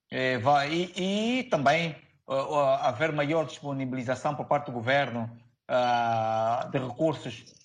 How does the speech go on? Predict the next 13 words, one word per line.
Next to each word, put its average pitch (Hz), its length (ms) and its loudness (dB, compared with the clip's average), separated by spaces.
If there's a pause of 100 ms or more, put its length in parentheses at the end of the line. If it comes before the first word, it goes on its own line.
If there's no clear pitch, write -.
(260)
eh, 127 500 2
de 117 120 -4
recursos, 131 640 -4
em, 117 800 -2 (340)
eh, 123 320 0
financeiros, 139 600 0
certeza 147 340 -2
absoluta 147 380 -2
que 135 100 -8
vamos 143 240 0
resolver 123 260 -2
essa 139 160 -2
questão. 110 420 -4